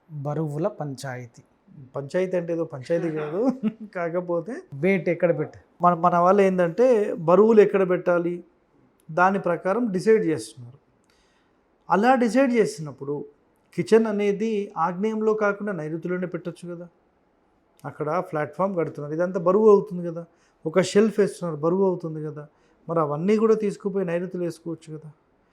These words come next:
Speaker 2: ప్రతిదానికి ఒక దిశ, ఒక ప్రమాణం అంటూ ఖచ్చితంగా ఉంటుంది. So అలాంటి ప్రమాణం మనకు శాస్త్రంలో చెప్పిన వివరణ ఏంటి అంటే,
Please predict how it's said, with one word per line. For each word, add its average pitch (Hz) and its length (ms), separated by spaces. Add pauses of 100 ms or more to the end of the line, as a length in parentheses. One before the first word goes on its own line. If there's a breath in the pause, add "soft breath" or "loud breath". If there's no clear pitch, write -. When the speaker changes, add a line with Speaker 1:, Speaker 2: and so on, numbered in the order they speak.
(380)
Speaker 2:
ప్రతిదానికి 240 1000
ఒక 185 200
దిశ, 156 400 (420)
ఒక 160 160
ప్రమాణం 175 640
అంటూ 170 240 (160)
ఖచ్చితంగా 180 480
ఉంటుంది. 135 520 (580 soft breath)
So 320 120
అలాంటి 254 540
ప్రమాణం 233 800 (220)
మనకు 196 540 (160)
శాస్త్రంలో 226 640
చెప్పిన 190 420
వివరణ 175 420
ఏంటి 143 380
అంటే, 160 320